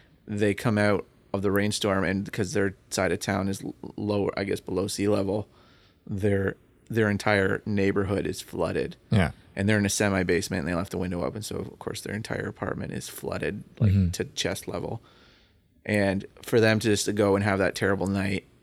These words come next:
Speaker 1: and then the juxtaposition of, like, the next day, they're like, "Oh, we're just gonna throw an impromptu garden party. Come and,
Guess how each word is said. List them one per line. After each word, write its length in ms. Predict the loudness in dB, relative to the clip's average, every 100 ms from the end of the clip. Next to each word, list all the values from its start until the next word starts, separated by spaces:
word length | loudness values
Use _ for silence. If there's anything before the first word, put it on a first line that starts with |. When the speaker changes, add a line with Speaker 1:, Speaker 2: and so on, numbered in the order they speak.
| _ _ _ _ -2
Speaker 1:
and 160 | 0
then 120 | 2
the 80 | 0
juxtaposition 800 | 0 -2 -2 -6 0 0 2 -2
of, 160 | -2 0
like, 180 | -2 0
the 80 |
next 300 | 0 0 0
day, 240 | 0 2 2
they're 120 | 2
like, 260 | 2 0 0
"Oh, 140 | 2 4
we're 120 | 2
just 140 | 0
gonna 320 | 0 0 -2
throw 300 | 0 2 4
an 80 | 4
impromptu 500 | 2 2 0 0 -2
garden 340 | 0 0 0 -2
party. 360 | -2 0 -2
Come 280 | -2 -2 0
and, 300 | 0 -4